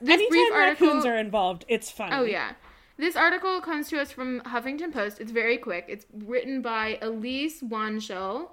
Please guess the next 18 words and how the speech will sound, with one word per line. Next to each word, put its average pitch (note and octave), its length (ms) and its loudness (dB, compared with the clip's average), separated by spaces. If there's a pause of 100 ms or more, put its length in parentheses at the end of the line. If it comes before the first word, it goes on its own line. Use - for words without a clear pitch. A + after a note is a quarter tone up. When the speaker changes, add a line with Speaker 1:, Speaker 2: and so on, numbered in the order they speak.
(760)
Speaker 1:
Um, A3+ 680 -2 (400)
and B3 720 0 (100)
it D4 200 -4
seems G4+ 280 2
a F#4 140 4
gang C#4 340 0
of A3 160 -2
wily C4 400 4
raccoons D4+ 520 0
has A3 140 -8
taken B3+ 300 0
up D#4 160 0
residence A#3 440 0
on A#3+ 120 0
the A3 80 -2
White G#3+ 220 -2
House C4+ 300 -2
lawn, F#3+ 360 -2